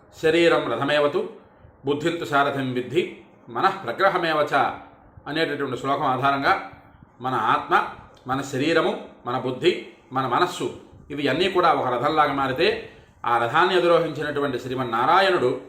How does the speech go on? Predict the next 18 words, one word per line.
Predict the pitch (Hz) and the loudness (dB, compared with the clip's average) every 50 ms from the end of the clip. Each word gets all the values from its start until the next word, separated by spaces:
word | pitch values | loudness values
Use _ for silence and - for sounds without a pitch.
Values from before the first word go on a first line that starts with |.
| - - - - | -20 -20 -20 -6
మనకి | 123 131 151 170 160 135 107 - - - - - _ - | -2 0 0 0 0 -2 -6 -8 -10 -16 -20 -20 _ -6
సద్బుద్ధిని, | 156 - - 107 117 107 101 135 151 165 196 208 202 - - - - _ _ - | -6 -4 -4 -4 -6 -6 -4 -2 0 0 0 0 -2 -8 -16 -20 -20 _ _ -4
సద్గతులను | 160 151 127 143 147 143 175 175 175 170 175 165 | -4 -4 0 0 0 2 2 0 0 0 -2 -2
కలుగజేయుగాక | - 143 147 160 165 170 165 160 151 151 143 147 139 139 139 135 113 - - - - - | 0 0 0 0 2 2 2 2 2 2 2 2 2 2 2 0 0 -2 -4 -10 -8 -4
అని | 135 165 175 139 101 - - - - _ _ _ - | 0 0 0 0 0 -8 -14 -18 -20 _ _ _ -8
మరొక్కసారి | 120 127 135 131 - 123 - 160 180 175 - - - - - - - - - - - _ - | -4 -2 -2 -2 -4 -4 2 2 4 4 4 0 -2 -8 -16 -20 -20 -20 -20 -20 -20 _ 0
మనం | 165 175 165 123 - - - - - - - | 2 2 2 0 -2 -10 -14 -20 -20 -20 -16
స్మరణలోకి | - 120 120 135 143 147 147 147 131 139 | -8 -4 -4 0 2 2 2 2 2 -2
తెచ్చుకుంటూ, | 135 131 135 143 143 - 247 - - - - - - - 135 | -4 -4 -4 -4 -2 -2 -4 -4 -8 -14 -20 -20 -20 -14 -12
విష్ణు | 131 127 - 139 | -10 -10 -6 0
పురాణానికి | 151 151 151 147 143 143 131 135 | 2 2 2 2 2 0 -2 -2
వెళుతూ, | 139 131 135 160 226 269 - - - - - - - - _ _ _ _ _ _ _ _ - _ | -2 -2 0 -2 -2 -2 -4 -8 -14 -20 -20 -20 -20 -20 _ _ _ _ _ _ _ _ -14 _
అయితే | 160 170 165 202 175 147 - - - - - 160 | -4 -2 2 4 4 4 2 0 -4 -6 -6 -4
గత | 160 170 | -4 -2
కొద్ది | - 170 165 170 175 | 0 0 0 2 4
రోజులుగా | 175 175 175 175 175 170 160 135 113 - - - - - - - _ _ _ _ _ _ _ _ _ _ _ _ _ - _ _ - | 4 4 4 4 4 4 4 2 2 0 -4 -10 -16 -20 -20 -20 _ _ _ _ _ _ _ _ _ _ _ _ _ -20 _ _ -10
ఈ | 156 151 | -8 -4
వీడియోల్ని | 151 160 175 175 170 165 143 131 131 139 - - - - | -4 2 4 6 6 6 4 4 2 -2 -4 -6 -10 -18